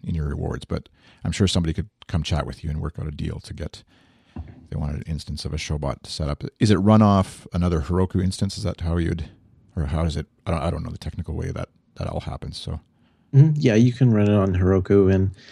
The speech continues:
Speaker 2: that'll, um, you know, that's handled an episode of Back to Work that had three hundred some titles, and the last episode of Bionic, um, had tons of titles, and, um, you know, a free Heroku instance will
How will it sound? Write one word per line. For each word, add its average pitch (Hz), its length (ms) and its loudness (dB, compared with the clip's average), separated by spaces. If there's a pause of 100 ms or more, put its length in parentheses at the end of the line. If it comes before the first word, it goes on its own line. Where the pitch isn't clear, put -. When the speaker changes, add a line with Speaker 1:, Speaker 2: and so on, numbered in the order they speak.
(460)
Speaker 2:
that'll, 123 720 2
um, 98 440 -2 (800)
you 107 120 0
know, 101 80 6
that's 98 160 2
handled 98 340 4
an 90 140 4
episode 92 500 2
of 85 160 0
Back 92 260 0
to - 100 -8
Work 87 240 -2
that 82 140 -4
had 87 220 -4 (260)
three 92 180 4
hundred 90 260 2
some 87 200 0
titles, 92 540 2
and 92 240 2 (720)
the 107 100 2
last 104 360 2
episode 95 400 -2
of 92 100 0
Bionic, 92 640 0 (720)
um, 85 400 -2 (200)
had 90 220 0
tons 90 240 2
of 90 80 2
titles, 87 460 2 (640)
and, 92 360 4 (400)
um, 98 420 0 (400)
you - 140 2
know, - 100 4
a - 60 2
free 98 280 4
Heroku 90 420 4
instance 87 440 0
will 90 320 4